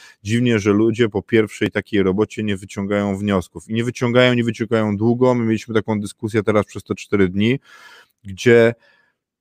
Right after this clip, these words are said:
mieliśmy kiedyś wspólnika, który mówił, że ma już ponad czterdzieści lat i mu się wielu rzeczy nie chce. E, byliśmy zdziwieni, będąc od niego młodszymi, i teraz sami dochodzimy do wniosku, że nam się faktycznie wielu rzeczy nie chce.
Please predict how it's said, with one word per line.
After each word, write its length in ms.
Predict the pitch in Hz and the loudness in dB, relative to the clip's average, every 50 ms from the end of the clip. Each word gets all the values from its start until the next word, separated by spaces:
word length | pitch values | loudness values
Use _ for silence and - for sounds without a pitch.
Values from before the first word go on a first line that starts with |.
| _ _ - | _ _ 0
mieliśmy 400 | 110 113 123 170 175 - 190 165 | 2 4 4 4 4 4 2 4
kiedyś 260 | 143 156 143 143 - | 4 6 4 4 2
wspólnika, 600 | - - - - 131 117 117 131 143 139 - 143 | 0 -6 -4 0 0 0 2 0 0 0 -2 -4
który 260 | - - - 127 120 | -4 -2 -2 -2 -2
mówił, 340 | 117 123 131 131 139 135 123 | -2 -2 -4 -2 -4 -4 -4
że 380 | 110 113 120 117 117 117 120 - | -2 0 0 2 2 2 0 -2
ma 180 | - 117 113 123 | -4 -4 -2 -2
już 160 | 131 131 117 - | 0 -2 -2 -4
ponad 300 | - 131 127 123 113 - | -6 -4 -4 -4 -6 -8
czterdzieści 600 | - - - 120 113 110 117 127 120 - - 120 | -8 -6 -4 -4 -4 -4 -8 -10 -12 -10 -6 -2
lat 180 | 120 127 123 - | -2 -2 -2 -2
i 80 | 131 | -6
mu 120 | 120 120 110 | -6 -6 -6
się 160 | - 123 110 | -4 -4 -2
wielu 300 | 107 120 127 123 123 113 | 0 0 0 2 0 -2
rzeczy 280 | 107 117 104 - 113 | -4 -6 -10 -8 -6
nie 220 | 110 113 113 104 101 | -4 -2 -2 -2 -2
chce. 460 | - - - - 104 101 107 123 143 - _ _ - - _ _ _ _ _ | -4 -6 -4 0 2 2 2 2 0 -4 _ _ -20 -20 _ _ _ _ _
E, 240 | - 101 104 104 104 | -6 -4 -2 -2 -2
byliśmy 460 | 104 113 113 120 135 143 - - 135 | -4 -4 -6 -6 -6 -6 -6 -6 -6
zdziwieni, 540 | 120 113 101 95 113 110 117 127 127 127 123 | -6 -6 -10 -14 -12 -6 -4 -4 -4 -4 -4
będąc 400 | 117 113 117 113 113 113 107 - | -2 -2 -2 -2 -4 -6 -8 -8
od 100 | 120 117 | -10 -8
niego 240 | 113 120 117 120 117 | -8 -8 -6 -4 -2
młodszymi, 840 | 113 113 110 107 - - - - 113 98 95 101 101 110 127 143 147 - - | -2 0 -2 -2 -4 -6 -6 -4 -2 0 0 0 0 0 0 -2 -4 -6 -8
i 100 | 117 104 | -8 -2
teraz 400 | - 127 127 131 120 - - - | 2 4 4 4 2 0 -2 -4
sami 360 | - 151 147 165 160 147 135 | 0 2 4 4 4 4 4
dochodzimy 520 | 127 123 104 117 117 107 104 120 127 127 | 4 4 4 2 2 2 0 -2 0 0
do 160 | 120 117 113 104 | 2 0 0 0
wniosku, 420 | 107 113 123 135 135 - - 156 | 0 0 0 0 -2 -2 -4 -4
że 120 | 123 131 | -2 -2
nam 120 | 131 127 120 | -2 -2 -4
się 120 | - - | -4 -8
faktycznie 540 | - - 131 - - - 156 - - 156 151 | -8 -8 -10 -10 -10 -12 -12 -8 -4 -4 -2
wielu 240 | 139 151 147 151 147 | 0 2 2 2 0
rzeczy 240 | 160 170 - 214 214 | -2 -4 -4 -4 -2
nie 160 | 208 127 95 | 0 0 -2
chce. 280 | - - - - 87 | -4 -8 -14 -14 -14